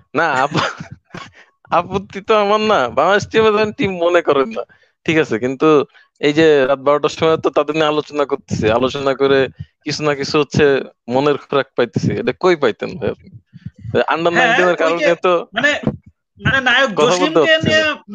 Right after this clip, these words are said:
Speaker 2: নায়ক জসিমকে নিয়েও আমি প্রচুর সময় কাটাই। মানে ধরো YouTube-এ নায়ক জসিমের যত সিনেমা আছে একটাও মিস নাই, সবই আমি দেখছি।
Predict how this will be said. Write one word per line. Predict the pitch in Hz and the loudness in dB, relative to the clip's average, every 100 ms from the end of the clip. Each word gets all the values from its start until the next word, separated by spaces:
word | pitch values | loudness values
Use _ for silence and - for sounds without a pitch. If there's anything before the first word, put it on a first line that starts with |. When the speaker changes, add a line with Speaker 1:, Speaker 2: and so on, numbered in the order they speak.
| - - - 185 | -16 -14 -12 -4
Speaker 2:
নায়ক | 202 226 196 | 0 0 -2
জসিমকে | 202 247 262 277 | -8 -8 -8 -4
নিয়েও | 302 285 | -2 -2
আমি | 254 | -4
প্রচুর | 247 247 240 | -6 -10 -10
সময় | 214 220 214 196 | -12 -6 -4 -4
কাটাই। | 160 156 190 | -4 -6 -8
মানে | 185 180 | -8 -8
ধরো | 165 185 185 185 | -6 -6 -6 -6
YouTube-এ | 190 190 208 214 | -8 -8 -6 -2
নায়ক | 196 185 | -2 -2
জসিমের | 170 180 185 196 - | -4 -6 -4 -6 -2
যত | 202 233 | -2 -2
সিনেমা | 220 214 214 190 | -4 -4 -2 -2
আছে | - 113 _ _ - _ - _ _ - | -4 -14 _ _ -20 _ -20 _ _ -2
একটাও | 247 247 302 277 | 0 2 0 0
মিস | 220 226 | -6 -8
নাই, | 226 | -6
সবই | 240 269 | -2 0
আমি | 269 196 | -2 -4
দেখছি। | 160 - - | -6 -10 -20